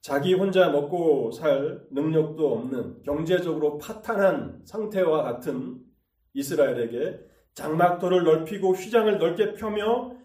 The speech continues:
말뚝을 견고히 하라고 말씀하시는 것이죠. 하나님께서 이제 이스라엘을 정치, 경제, 문화 등 모든 방면에서 크게 번영하게 하실 것이라는 그런 말씀입니다.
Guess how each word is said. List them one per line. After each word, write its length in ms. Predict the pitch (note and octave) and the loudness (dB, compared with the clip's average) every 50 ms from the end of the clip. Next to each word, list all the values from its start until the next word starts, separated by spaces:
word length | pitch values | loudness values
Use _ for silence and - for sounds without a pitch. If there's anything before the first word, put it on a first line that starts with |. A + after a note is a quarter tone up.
| _ _ - | _ _ -10
말뚝을 680 | C3+ C#3 D3+ D#3+ - - G3 G3+ G3 G3+ G3 F#3+ - | -2 -2 -2 -2 -2 -4 -6 0 6 6 6 6 4
견고히 540 | - - D3 E3 G3 G#3+ G#3+ A3 A3 A3 A3 | 0 -4 -2 -2 -2 2 6 6 8 8 6
하라고 340 | F#3+ F#3+ F#3 F#3+ F3+ F3+ F#3 | 4 6 6 6 6 6 2
말씀하시는 600 | E3 C#3 C3+ C3+ - E3 D#3 C#3+ C#3+ D3+ D3 C#3+ | 0 -2 -4 -4 -8 -8 -8 -8 -8 -10 -12 -12
것이죠. 440 | C#3 C3 C3 C3+ C3 - D3+ D3 D3+ _ _ _ _ _ _ _ _ _ _ _ _ _ _ | -12 -12 -14 -14 -20 -20 -20 -20 -20 _ _ _ _ _ _ _ _ _ _ _ _ _ _
하나님께서 480 | - A3 A#3 A3+ A3+ A3 A3+ G#3+ G#3+ G#3+ | -6 0 2 4 4 4 2 2 2 2
이제 160 | G3+ G#3 G#3 | 2 4 2
이스라엘을 920 | F#3+ F3+ E3+ - A3 G#3+ G#3 G3 F#3 F#3 F#3+ G#3 A#3 A#3+ - - - - _ _ _ | 2 2 0 0 2 4 6 6 6 6 6 6 4 4 2 -4 -14 -18 _ _ _
정치, 560 | - - E3 E3 F#3 F#3 F3 - G3+ G3+ F#3 - | -8 -4 -2 0 0 0 -2 -4 -4 -4 -4 -2
경제, 440 | E3 D#3+ F3+ F#3+ F3+ F3+ F#3+ F#3 E3 | -2 -2 0 0 0 2 2 2 2
문화 320 | D3 D3+ E3 F#3 F#3 F#3 F3+ | 2 0 4 6 6 6 6
등 220 | F#3+ F3+ D#3 C#3+ | 4 2 2 0
모든 480 | D3+ D#3+ F3+ G#3 G#3+ A#3 A#3 A3+ A3 - | 2 4 6 8 8 8 6 4 2 0
방면에서 880 | D3+ D3+ F3+ G3 G3+ G3 F#3 F3+ E3+ E3+ E3+ F#3+ G#3 A3+ A3+ - - - _ _ | -2 0 0 0 2 4 4 4 2 2 2 2 2 2 0 -4 -10 -16 _ _
크게 420 | - - - C4+ A#3 C4 A#3 G3 - | -20 -14 -12 -6 2 2 2 2 2
번영하게 560 | - C#3 D#3 F#3+ G#3+ G#3+ G#3 G3 F#3 F#3 F#3+ | -4 -4 -2 0 2 2 4 2 2 4 2
하실 360 | F3+ F#3 F#3+ - B3 B3+ B3 B3 | 0 0 -2 -6 -6 -6 2 2
것이라는 500 | A3+ F#3+ - G3 F3+ E3+ E3+ F3+ F3 D#3 | 2 2 2 0 0 0 0 -2 -4 -2
그런 220 | D#3 D#3+ E3 D#3+ | -2 -2 -2 -2
말씀입니다. 600 | C#3 A2+ A#2+ - - - D#3 C3 A#2+ A#2 B2 - | -4 -6 -8 -10 -12 -12 -12 -12 -12 -12 -16 -20